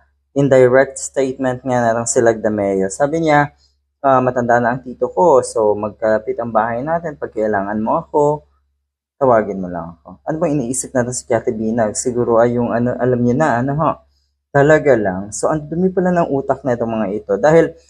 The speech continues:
doon sa kanyang statement, i-, imbentong statement man ito o totoo, hindi pa rin makitaan natin ang, ah, pang-abuso yung statement na yun na to, si Lagdameo.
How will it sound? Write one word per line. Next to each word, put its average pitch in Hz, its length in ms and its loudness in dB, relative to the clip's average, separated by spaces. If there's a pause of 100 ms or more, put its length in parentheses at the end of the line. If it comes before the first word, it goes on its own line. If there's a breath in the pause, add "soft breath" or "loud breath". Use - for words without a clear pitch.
(160)
doon 185 240 2
sa 214 160 -6
kanyang 170 400 -2
statement, 131 680 -2 (300)
i-, 139 180 0
imbentong 156 560 2
statement 131 640 -4
man 120 180 -2
ito 120 240 -2
o 117 80 4
totoo, 95 640 0 (240)
hindi 165 160 -2
pa 175 160 2
rin 170 120 0
makitaan 139 600 0
natin 123 360 0
ang, 110 200 -2 (880)
ah, 113 360 4
pang-abuso 143 880 2
yung 123 200 -2
statement 113 560 -2
na 113 80 0
yun 107 160 0
na 95 120 0
to, 98 160 -6
si 123 320 -4
Lagdameo. 92 800 -2